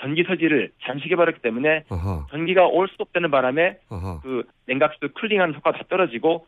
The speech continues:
Speaker 1: 그래서 무너진 거거든요.
Speaker 2: 아, 그렇군요. 그러니까
Speaker 1: 네,
Speaker 2: 땅이
Speaker 1: 물이
Speaker 2: 흔들려서가 아니라 물이 덮쳐서다?
Speaker 1: 예, 사실은 물이, 바닷물이 넘쳤기 때문에 후쿠시마 원전, 원-, 발전소가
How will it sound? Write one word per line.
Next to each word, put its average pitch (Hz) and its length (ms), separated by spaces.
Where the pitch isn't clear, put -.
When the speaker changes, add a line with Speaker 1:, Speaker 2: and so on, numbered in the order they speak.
Speaker 1:
그래서 196 180
무너진 127 300
거거든요. 92 520
Speaker 2:
아, 107 420
그렇군요. 110 540
그러니까 175 340
Speaker 1:
네, 160 40
Speaker 2:
땅이 233 180
Speaker 1:
물이 233 140
Speaker 2:
흔들려서가 196 340
아니라 175 220
물이 185 200
덮쳐서다? 147 600
Speaker 1:
예, 127 320
사실은 160 260
물이, 165 220
바닷물이 180 320
넘쳤기 135 320
때문에 139 200
후쿠시마 143 300
원전, 117 300
원-, 117 200
발전소가 110 580